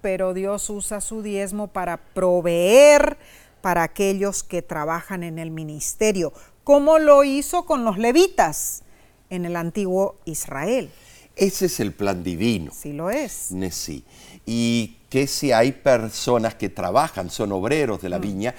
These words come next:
Speaker 2: que no predican la verdad o se van por la tangente,
Speaker 1: Bueno.
Speaker 2: es, tampoco no es razón para no diezmar.
Speaker 1: Mm-mm.
Speaker 2: Dios se va a encargar de tal persona.
Speaker 1: Mm.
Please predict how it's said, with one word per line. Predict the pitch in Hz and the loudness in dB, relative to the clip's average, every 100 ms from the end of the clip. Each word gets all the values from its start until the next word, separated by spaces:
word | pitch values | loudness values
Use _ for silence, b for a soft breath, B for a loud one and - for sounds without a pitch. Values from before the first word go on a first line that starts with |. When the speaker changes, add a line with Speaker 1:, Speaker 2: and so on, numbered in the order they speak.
| B B | B B
Speaker 2:
que | - 127 | 0 2
no | 123 - | 2 2
predican | 127 117 185 196 151 123 113 B B | 0 2 0 2 2 2 0 B B
la | 101 113 | 2 2
verdad | 107 117 143 - | 4 2 0 2
o | 135 131 | -2 -2
se | - 120 | -2 2
van | 135 190 | 2 2
por | - 113 | 0 0
la | 98 95 | 0 -4
tangente, | - 87 80 82 69 - 95 - - 165 | -4 -10 -10 -12 -14 -10 -10 -10 -18 -18
Speaker 1:
Bueno. | 131 175 247 - | -16 -16 -18 -4
Speaker 2:
es, | 143 131 - - | 0 0 -2 2
tampoco | 117 110 - 165 180 - 165 | 2 2 4 4 4 4 4
no | 127 127 | 4 4
es | 151 156 | 4 2
razón | 156 139 143 151 | -4 -2 -2 -2
para | 151 139 123 | 0 2 2
no | 127 139 | 2 2
diezmar. | 160 147 196 202 - _ | -2 0 -2 -2 -6 _
Speaker 1:
Mm-mm. | 165 143 165 160 - | -20 -20 -18 -20 -12
Speaker 2:
Dios | 95 123 175 - | 2 6 6 4
se | 180 | 2
va | 175 | 2
a | |
encargar | 165 165 135 120 139 | 4 2 4 4 4
de | 143 151 | 2 -2
tal | - 104 107 | 0 0 0
persona. | - 131 131 - 208 233 107 | -2 -4 -2 2 4 4 -2
Speaker 1:
Mm. | - | -6